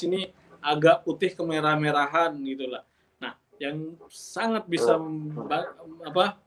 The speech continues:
Speaker 1: apa namanya, kita bedakan gitu kan, tanaman porang, tanaman iles-iles, atau tanaman suwak. Nah, si
Speaker 2: Hmm.
Speaker 1: porang ini tumbuh katak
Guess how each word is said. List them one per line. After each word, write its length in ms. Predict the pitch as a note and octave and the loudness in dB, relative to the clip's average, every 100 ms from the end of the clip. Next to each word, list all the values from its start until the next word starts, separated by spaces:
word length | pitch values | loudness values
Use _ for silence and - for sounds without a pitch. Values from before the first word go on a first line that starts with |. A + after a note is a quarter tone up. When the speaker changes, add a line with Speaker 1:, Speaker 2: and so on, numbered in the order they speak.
| _ _ _ _ _ | _ _ _ _ _
Speaker 1:
apa 180 | - C#3 E3+ | -8 -2 -2
namanya, 340 | E3+ F#3 F#3 - - | 0 -2 -2 -8 -6
kita 240 | - D#3 D#3 | -4 2 4
bedakan 560 | D#3+ D#3+ E3+ F3 F3 | 6 6 4 2 -2
gitu 160 | E3 D#3 | -2 -2
kan, 240 | D3 D#3+ D#3 | -4 -4 -4
tanaman 400 | D3 D#3 D#3 D#3+ | -4 -2 -4 -6
porang, 480 | D#3 D#3 E3+ E3+ D#3+ | -4 0 0 0 -8
tanaman 400 | D3 D3+ D#3 D3+ | -8 -6 -6 -6
iles-iles, 480 | C#3+ D3+ E3 F3 - | -8 -6 -4 -4 -6
atau 240 | D3+ D3+ | -8 -8
tanaman 400 | D3 D3 D3+ D3+ | -4 -2 -2 -4
suwak. 340 | D#3+ F3+ F3+ - _ _ C#3+ | 2 0 0 -10 _ _ -6
Nah, 160 | C3+ _ - B2+ | -6 _ -4 0
si 100 | G#3 | 2
Speaker 2:
Hmm. 80 | |
Speaker 1:
porang 300 | G#3 G3 F#3 F#3+ | 4 6 4 2
ini 320 | G3+ G#3 G3+ - _ - | -2 -2 -4 -14 _ -6
tumbuh 340 | E3 E3 F3+ - _ _ _ | -2 4 2 2 _ _ _
katak 360 | D#3 - E3 | -6 -2 -4